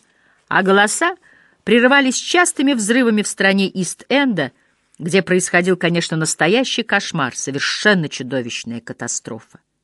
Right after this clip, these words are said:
Бет Скараманга крикнула тем, кто шёл за ней: «Всё в порядке! А вы в порядке, уполномоченный? Вы уже возвращаетесь?» «Бомба безопасна», улыбнулся Джозеф Кис.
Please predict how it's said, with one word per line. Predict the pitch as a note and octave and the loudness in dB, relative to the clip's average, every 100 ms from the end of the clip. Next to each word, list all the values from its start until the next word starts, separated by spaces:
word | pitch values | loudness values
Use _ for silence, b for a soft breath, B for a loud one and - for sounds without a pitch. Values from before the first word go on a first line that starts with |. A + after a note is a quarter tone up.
| _ _ _ _ _ | _ _ _ _ _
Бет | - D#3 A#3+ | -2 4 4
Скараманга | - - G#3+ G#3+ A#3 A3 | 2 2 4 4 4 4
крикнула | A3 A#3+ G#3 A3 G#3+ | 4 2 2 2 2
тем, | A#3+ A#3+ | 2 2
кто | G#3+ | 0
шёл | G3+ G#3+ G3+ | -2 0 0
за | F3+ G3 | 2 2
ней: | F#3+ C3+ - _ _ _ | 0 -2 -6 _ _ _
«Всё | - C4+ | 0 0
в | C4+ | 2
порядке! | C#4+ D#4+ D4+ - F3+ A#2 _ _ _ _ _ _ - | 2 2 0 0 -4 -4 _ _ _ _ _ _ 0
А | A#3+ | 2
вы | D#4 D4 | 4 2
в | - | 2
порядке, | G3+ D4 F#4+ - D3 | 4 4 2 -2 -4
уполномоченный? | - A3+ B3+ F4 D#4+ - D#3+ A2+ - _ _ _ _ _ _ _ | 0 2 2 2 0 -2 -4 -6 -12 _ _ _ _ _ _ _
Вы | C#3+ B3+ | 2 4
уже | A#3+ F3 | 4 2
возвращаетесь?» | E3 D#3 D#3 - F4 F#4 - C3+ - - _ _ _ _ _ _ _ _ _ _ _ _ _ _ _ _ _ | 2 0 0 0 2 2 -2 -4 -6 -12 _ _ _ _ _ _ _ _ _ _ _ _ _ _ _ _ _
«Бомба | C3 F3+ B3+ B3+ | 0 6 8 6
безопасна», | C4 B3+ C#4 C#4 E3+ E3+ F3+ | 4 4 2 4 4 4 2
улыбнулся | F3 F3 F3 D#3+ - | 2 2 2 -2 -2
Джозеф | F3 D3+ E3 C#3+ D3 | -4 0 0 0 -8
Кис. | - D3+ C#3 - | -8 -8 -8 -10